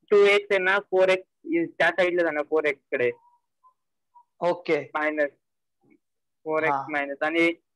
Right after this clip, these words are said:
Speaker 1: वाय आहे ना या साईडचा, तो या साईडला आहे ना, मायनस वाय कडे.
Speaker 2: मायनस वाय. मला सांग,
Speaker 1: हा.
Speaker 2: आता काय करू? इक्वेशन वन पण आला, इक्वेशन टू पण आला, आता काय करू सांग?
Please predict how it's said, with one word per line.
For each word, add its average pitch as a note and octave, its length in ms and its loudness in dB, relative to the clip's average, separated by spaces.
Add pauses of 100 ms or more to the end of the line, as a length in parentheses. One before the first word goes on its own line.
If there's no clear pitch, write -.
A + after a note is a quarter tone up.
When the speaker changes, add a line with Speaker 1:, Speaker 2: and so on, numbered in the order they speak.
(440)
Speaker 1:
वाय D#3 280 2
आहे E3+ 100 2
ना D#3+ 100 0
या C#3+ 160 0
साईडचा, D3 440 -2
तो F#3 400 0
या E3+ 220 0
साईडला E3 340 0
आहे D3 80 2
ना, C#3+ 120 -2 (360)
मायनस D#3 420 -2
वाय D3 200 0
कडे. B2+ 280 -4 (960)
Speaker 2:
मायनस F3 640 2
वाय. C#3+ 320 0 (120)
मला B3 180 4
सांग, C#4 540 -2
Speaker 1:
हा. D4 80 -2 (1400)
Speaker 2:
आता G#3 200 0
काय C4+ 140 2
करू? F#3 240 0 (880)
इक्वेशन B3 440 0
वन A#3+ 220 2
पण B3+ 160 0
आला, B3 200 2
इक्वेशन B3 440 -2
टू A#3 220 -4
पण A3 180 0
आला, E3+ 180 2
आता F#3+ 160 2
काय G#3 140 2
करू F3+ 200 0
सांग? E3+ 220 -4